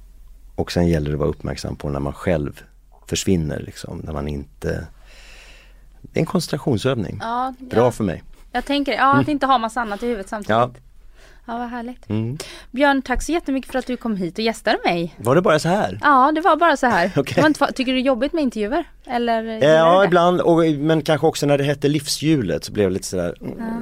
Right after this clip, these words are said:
Speaker 1: då kanske jag blir lite spänd för att tänka så här att, att jag ska vara på min vakt på något sätt.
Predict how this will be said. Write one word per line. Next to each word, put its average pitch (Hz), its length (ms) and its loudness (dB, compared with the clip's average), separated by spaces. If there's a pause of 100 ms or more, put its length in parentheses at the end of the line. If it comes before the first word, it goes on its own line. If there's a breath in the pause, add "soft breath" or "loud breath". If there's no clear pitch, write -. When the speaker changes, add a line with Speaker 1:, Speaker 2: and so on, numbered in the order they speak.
Speaker 1:
då 104 280 -2
kanske 104 260 -6
jag 90 80 -2
blir 80 120 -4
lite 76 420 -6 (560)
spänd 80 320 -4
för - 100 -10
att - 80 -12
tänka 76 360 -6
så - 120 -6
här 76 300 -6
att, - 220 -14 (680 soft breath)
att - 160 -12
jag 82 100 -4
ska - 120 -6
vara 82 120 -2
på - 120 -14
min 85 200 0
vakt - 520 -4
på - 80 -8
något - 140 -8
sätt. - 360 -14